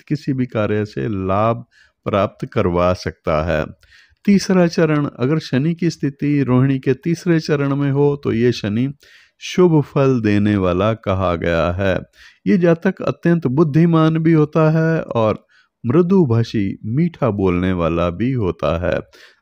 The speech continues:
धार्मिक विषयों में उसको रुचि होती है, किसी विषय का शोधकर्ता भी हो सकता है।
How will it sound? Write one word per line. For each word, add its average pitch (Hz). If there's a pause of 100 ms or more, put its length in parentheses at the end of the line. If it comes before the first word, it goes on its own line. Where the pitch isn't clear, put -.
धार्मिक 135
विषयों 147
में 143
उसको 117 (140)
रुचि 123
होती 113
है, 113 (680)
किसी 143
विषय 104
का 120
शोधकर्ता 110
भी 98
हो 90
सकता 78
है। 71